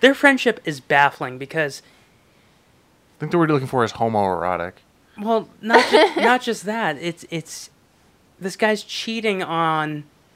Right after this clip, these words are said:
Speaker 1: his, his best friend with his best friend's girl.
Speaker 2: Mm-hmm.
Speaker 1: And then they still go out for coffee, or mint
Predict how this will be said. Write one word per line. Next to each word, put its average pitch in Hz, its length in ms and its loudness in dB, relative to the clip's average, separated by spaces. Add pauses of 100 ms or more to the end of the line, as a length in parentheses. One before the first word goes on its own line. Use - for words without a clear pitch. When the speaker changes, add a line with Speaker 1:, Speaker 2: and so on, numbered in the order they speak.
(580)
Speaker 1:
his, 190 280 -6 (720)
his 170 260 -8
best 170 300 -2
friend 147 480 -2 (240)
with 160 340 0
his 165 300 -12
best 151 220 -2
friend's 143 200 -8
girl. 151 400 2 (240)
Speaker 2:
Mm-hmm. 113 200 -6 (1600)
Speaker 1:
And 220 140 -2
then 214 100 -2
they 214 100 -2
still 240 300 -2
go 208 220 2
out 208 180 2
for 208 80 -2
coffee, 175 640 -2
or 139 300 -2 (560)
mint 156 340 -8